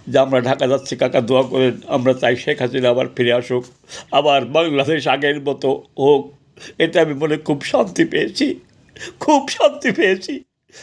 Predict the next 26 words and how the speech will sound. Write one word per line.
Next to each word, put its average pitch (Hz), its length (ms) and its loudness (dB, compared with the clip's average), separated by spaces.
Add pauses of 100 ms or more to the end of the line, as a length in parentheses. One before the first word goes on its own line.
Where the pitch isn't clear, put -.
(120)
কারণ - 220 0
বঙ্গবন্ধুর 208 680 0
আদর্শ 196 420 -2
মেনে 202 280 2
চলে 185 400 4 (120)
দুটো 185 220 2
চাকরি 196 400 0
হারিয়েছি, 185 640 0 (360)
একুশে 190 320 0
আগস্ট 170 180 0
গ্যারেন্টি 202 340 2
আমলে 180 180 4
আহত 185 280 2
হয়েছি, 190 220 4
মানবতার 185 580 0
জীবনযাপন - 560 -2
করছি, - 520 0 (800)
খুব 220 180 4
শান্তি 320 380 2
পেয়েছি। 214 540 0 (640)
যারা 175 320 4
আন্দোলন 180 440 2
জুলাই 175 220 4
করেছিল 165 420 0
তারা 165 300 4
আবার 165 420 0